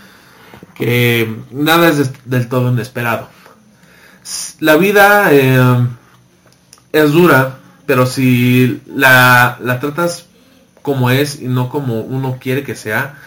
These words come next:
es, o sea, es como, eh, como un ejemplo, no va, la vida no va a ser como tú quieras. No van a, no van a salir las cosas a veces como tú quieras, a fuerzas, sino a veces la vida es como es y hay que aceptarlo, aprender a vivi-, a vi-, a vivir con ese tipo de cosas.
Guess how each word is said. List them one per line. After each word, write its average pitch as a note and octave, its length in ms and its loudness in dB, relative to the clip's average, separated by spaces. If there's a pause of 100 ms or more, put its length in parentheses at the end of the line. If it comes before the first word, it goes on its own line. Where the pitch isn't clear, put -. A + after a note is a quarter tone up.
(680)
es, B2+ 240 -2
o B2 160 -6
sea, A2+ 260 -8 (120)
es B2+ 140 -6
como, D3 360 -6
eh, A#2+ 420 -4
como B2+ 240 -4
un C#3+ 80 -2
ejemplo, C#3+ 500 -8
no C#3+ 160 -4
va, D#3 140 2
la C#3 420 -4
vida E3 180 0
no D#3+ 80 -8
va D3+ 60 -6
a - 20 -6
ser D3+ 100 -10
como D3 160 -8
tú C3 100 -12
quieras. C#3 360 -8 (920)
No C#3 240 -2
van D3 160 2
a, C#3+ 80 0
no C3+ 160 -2
van C#3 140 0
a C3 40 -6
salir C3 220 -4
las B2+ 120 -4
cosas B2+ 240 -6
a C3 40 -4
veces C3 240 -4
como A#2+ 200 -10
tú A2+ 120 -14
quieras, A#2+ 300 -8
a B2 60 -10
fuerzas, B2+ 360 -6
sino A#2+ 260 -8
a A#2 60 -6
veces B2 200 -8
la B2+ 100 -4
vida B2 220 -2
es B2 120 -4
como C#3 220 -10
es C#3 260 -10 (380)
y A#2 80 -6
hay A#2 100 -4
que C#3 80 -6
aceptarlo, B2+ 560 -6
aprender A2+ 320 -6
a C3 60 -2
vivi-, A#2+ 240 -4
a A2 100 -6
vi-, A2 180 -6
a A2+ 60 -6
vivir A2+ 300 -6
con C3 160 -8
ese B2 120 -6
tipo C3 220 -6
de A#2 120 -4
cosas. B2+ 420 -8